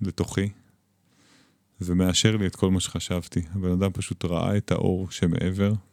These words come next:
סיים פה את מה שהיה לו לעשות פה, המשיך ועבר והתחבר לאור הגדול.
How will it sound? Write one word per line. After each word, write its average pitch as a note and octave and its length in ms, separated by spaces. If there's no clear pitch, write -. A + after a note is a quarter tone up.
סיים G#2 680
פה D2+ 220
את - 120
מה F#2 140
שהיה F2 220
לו F2+ 120
לעשות D#2+ 440
פה, F#2+ 140
המשיך - 760
ועבר F2+ 380
והתחבר F2 480
לאור E2+ 260
הגדול. E2 380